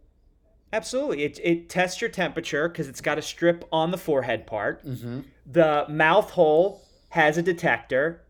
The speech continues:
Speaker 1: It detects
Speaker 2: Yep.
Speaker 1: whatever, however they're, whatever they're breathing, right?
Speaker 2: Yep.
Speaker 1: And then at the end of the showing,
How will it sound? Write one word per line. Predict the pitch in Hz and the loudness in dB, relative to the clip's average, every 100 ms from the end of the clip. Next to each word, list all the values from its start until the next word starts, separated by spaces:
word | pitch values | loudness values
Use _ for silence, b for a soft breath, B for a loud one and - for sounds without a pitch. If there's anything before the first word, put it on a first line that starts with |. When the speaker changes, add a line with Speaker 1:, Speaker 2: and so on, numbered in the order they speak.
| - | -4
Speaker 1:
It | 143 | -4
detects | 139 - 143 104 208 - - - | -4 -4 2 2 2 -10 -16 -20
Speaker 2:
Yep. | 135 | -8
Speaker 1:
whatever, | 131 135 139 147 147 147 143 - | -2 0 0 0 0 0 -2 -6
however | 143 143 139 156 | -2 -2 0 -2
they're, | 143 139 135 135 127 | -2 -4 -6 -18 -8
whatever | 139 147 156 | 0 0 2
they're | 170 | 0
breathing, | 165 131 123 107 110 131 | -2 -4 -4 -4 -6 -6
right? | 127 107 | 0 4
Speaker 2:
Yep. | 107 - _ b b b b - | 4 2 _ b b b b 0
Speaker 1:
And | 185 | 2
then | 196 196 190 - _ _ - | 2 0 -4 -12 _ _ -4
at | 170 170 | -2 0
the | 175 | 0
end | 170 | -2
of | 190 | -2
the | 190 | -6
showing, | - 160 131 131 147 170 175 | -2 0 2 2 0 -6 -12